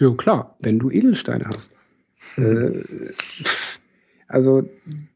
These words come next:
Speaker 1: nee. Also da kann's noch so hübsch gestaltet sein.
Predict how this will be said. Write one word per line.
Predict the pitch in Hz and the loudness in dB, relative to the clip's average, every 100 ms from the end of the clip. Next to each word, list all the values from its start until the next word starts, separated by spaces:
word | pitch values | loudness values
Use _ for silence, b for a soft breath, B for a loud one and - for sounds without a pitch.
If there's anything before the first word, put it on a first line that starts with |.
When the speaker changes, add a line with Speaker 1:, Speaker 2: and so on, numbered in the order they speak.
| _ _ - | _ _ 0
Speaker 1:
nee. | 170 196 123 - _ _ _ _ - | 4 4 2 -2 _ _ _ _ -4
Also | 131 135 | 0 2
da | 139 143 | 2 2
kann's | 156 185 - | 2 2 2
noch | 185 - | 0 -2
so | - 202 165 | 2 4 4
hübsch | 196 - | 2 -2
gestaltet | - 165 160 190 196 | -6 -6 -4 -2 -2
sein. | 156 127 143 165 | 0 0 2 0